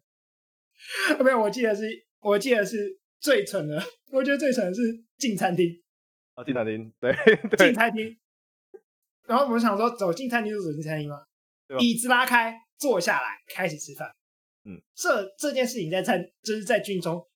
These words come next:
Speaker 1: 也是一个没那么简单的事情。
Speaker 2: <laughs>
Speaker 1: 真的，真的很靠北。进餐厅，站到椅子前面以后，拉椅子。好，拉椅子，把椅子拉出来。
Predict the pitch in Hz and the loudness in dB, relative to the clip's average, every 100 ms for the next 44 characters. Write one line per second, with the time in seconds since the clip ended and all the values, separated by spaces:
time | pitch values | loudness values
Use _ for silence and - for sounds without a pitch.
0 | _ 185 185 226 302 262 214 247 339 247 | _ -2 0 0 2 2 4 4 6 4
1 | - - 285 247 196 180 165 165 151 196 | 4 -2 2 0 2 4 4 4 4 2
2 | 175 165 - - 381 - - - - - | 4 2 -2 -4 0 0 -2 -8 -16 -16
3 | 302 392 262 233 202 175 - _ _ _ | -8 0 2 4 2 0 -6 _ _ _
4 | _ _ _ - 262 190 214 196 202 226 | _ _ _ -4 -2 2 2 2 0 -4
5 | _ _ _ _ _ _ _ _ _ 370 | _ _ _ _ _ _ _ _ _ 0
6 | 247 220 165 160 147 160 160 170 160 156 | 0 2 0 0 -6 -6 -6 -6 -4 -6
7 | - _ - 330 349 349 285 - 311 - | -8 _ -4 2 2 2 -2 -12 -12 -14
8 | _ _ _ _ _ _ _ - 151 160 | _ _ _ _ _ _ _ -6 -4 2
9 | 226 233 196 151 165 175 185 156 165 170 | 2 2 0 -6 -2 -2 -2 -6 -4 -4
10 | 175 123 | -4 -8